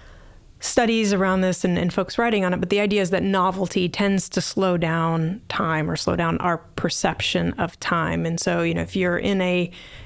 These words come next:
uh, city that is new to you and you're dealing with, uh, transportation that's not what you usually take at home, and you're dealing with the supermarket <laughs> where you have to look for different foods,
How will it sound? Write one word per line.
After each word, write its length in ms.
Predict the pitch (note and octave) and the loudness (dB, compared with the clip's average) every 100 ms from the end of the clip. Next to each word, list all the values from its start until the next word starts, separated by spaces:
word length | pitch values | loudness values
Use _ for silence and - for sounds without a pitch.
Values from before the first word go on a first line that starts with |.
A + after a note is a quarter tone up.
| - | -8
uh, 340 | F#4+ - - - - - - | -2 -2 -2 -4 -6 -16 -10
city 400 | - - A3+ G#3+ | -6 0 2 2
that 160 | G3+ F#3+ | 2 2
is 160 | F3+ F3 | 2 2
new 260 | G3 G#3+ | 2 2
to 160 | F#3+ G3 | 0 0
you 480 | F3+ F#3 F3+ F3+ F3+ | 2 4 4 2 2
and 200 | F3 E3+ | 0 0
you're 420 | F3 F3 F3 E3+ - - - - - - - - | 0 0 0 -2 -8 -20 -20 -20 -20 -20 -20 0
dealing 380 | G#3+ G3+ F#3+ F3 | 2 4 2 4
with, 320 | F3+ F3 - | 2 0 0
uh, 140 | F3 - | -2 0
transportation 1000 | - G3+ - F3 - A#3 G#3+ A#3+ G#3+ G#3 | 0 0 0 -4 2 2 4 2 4 4
that's 300 | G3 F#3 - | 2 0 0
not 300 | F#3+ F#3 - | 2 2 2
what 180 | G3 - | 0 2
you 80 | F#3 | 2
usually 640 | F#3 G3+ G3+ G3 F#3+ F3+ | 2 2 2 2 2 0
take 360 | - G3 F#3+ | 0 0 2
at 80 | F#3 | 0
home, 400 | F3+ G3+ G3 F#3+ | 0 2 2 4
and 100 | F3 | 2
you're 180 | E3+ E3+ | 2 0
dealing 520 | E3+ - G#3 G3+ G3 | -2 -2 2 4 4
with 220 | F#3 F#3 | 2 2
the 160 | F#3+ F3+ | 2 0
supermarket 800 | - B3 A#3 G#3 G#3 G3+ - - | 2 2 2 2 2 2 2 2
<laughs> 0 | |
where 140 | F#3 F#3 | 4 4
you 160 | F#3 | 2
have 240 | F#3 F#3 - | 2 0 0
to 200 | F#3+ E3+ - - - | 0 0 -6 -16 -6
look 240 | - G3+ G3+ | 0 0 0
for 100 | G3+ | 0
different 380 | G3 - G3+ - | 0 0 -2 0
foods, 420 | A3 G#3+ G3+ | 0 2 0